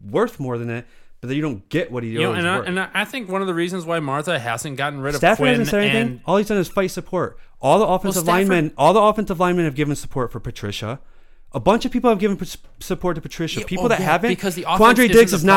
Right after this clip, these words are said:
Speaker 2: problem.
Speaker 1: here. Hold on. Quandre Diggs is not here. Some other guy, whatever that tight ends dude was, played, like,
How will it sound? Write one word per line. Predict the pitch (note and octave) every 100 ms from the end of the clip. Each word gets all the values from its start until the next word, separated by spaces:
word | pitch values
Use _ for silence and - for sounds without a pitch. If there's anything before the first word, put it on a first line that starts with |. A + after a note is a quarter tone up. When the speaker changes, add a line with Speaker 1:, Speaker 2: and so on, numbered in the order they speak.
| F3
Speaker 2:
problem. | E3
Speaker 1:
here. | D3
Hold | G2 D#3+
on. | D3+ D3+
Quandre | F3 D3+ E3 G#3+
Diggs | G3 E3
is | D3
not | D3+ D3+
here. | C#3+ C#3 D#3+ - - _
Some | - D#3+
other | D3 F#3 D#3+
guy, | C#3+
whatever | C#3 D3+ E3+
that | E3+ -
tight | - D#3+
ends | D#3+ D#3+ B2+
dude | C3 B2
was, | A#2+ B2
played, | - D#3 C#3
like, | C3+ -